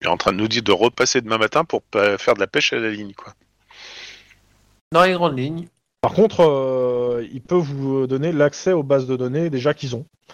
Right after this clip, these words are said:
Speaker 3: Ils ont les bases de données des incidents techniques et les bases de données, euh, des, euh, des, des entrées et sorties des métros. Des fois, vous avez, parce que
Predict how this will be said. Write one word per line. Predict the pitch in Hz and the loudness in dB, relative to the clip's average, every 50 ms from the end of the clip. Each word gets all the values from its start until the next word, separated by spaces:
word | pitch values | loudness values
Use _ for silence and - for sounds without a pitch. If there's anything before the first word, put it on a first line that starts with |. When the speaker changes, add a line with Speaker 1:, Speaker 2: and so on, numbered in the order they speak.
| - - _ _ _ _ | -20 -20 _ _ _ _
Speaker 3:
Ils | 131 | 0
ont | 127 | 0
les | 120 | 2
bases | 117 123 123 120 | 4 4 4 4
de | 120 120 | 2 -2
données | 120 123 123 127 120 | -4 -4 -4 -2 -2
des | 120 120 | 0 0
incidents | 123 117 - - 127 117 | 0 0 0 -2 -2 -2
techniques | - - 110 - - 135 147 165 160 - | -2 -2 -4 -4 -2 0 0 0 0 0
et | 135 | -2
les | 120 113 | -2 2
bases | 113 123 120 117 | 2 2 2 2
de | 117 120 | 0 -4
données, | 110 120 113 113 123 131 139 143 | -6 -6 -4 -2 -2 0 2 2
euh, | 131 120 113 107 104 - - - - - - - - - - _ - | 2 2 2 0 -2 -6 -12 -18 -18 -18 -18 -18 -20 -20 -20 _ -8
des, | 135 120 127 123 120 | -2 2 2 4 4
euh, | 113 110 107 107 | 4 2 0 0
des, | 107 113 110 110 120 | -2 -2 -4 -4 -4
des | 120 120 117 | -4 -2 -2
entrées | 120 - - - 151 | 0 -2 2 2 2
et | 139 | 2
sorties | - - 131 - - - 143 | 2 2 -2 -4 -4 -4 -4
des | 131 127 | -2 0
métros. | 123 120 - - 107 101 - _ _ _ _ | 0 -2 -4 -6 -8 -10 -12 _ _ _ _
Des | 104 | -8
fois, | - - 123 | -4 -2 0
vous | 120 117 | 0 2
avez, | 110 104 104 98 98 | 0 0 -2 -4 -4
parce | 104 98 - | -6 -8 -8
que | - | -10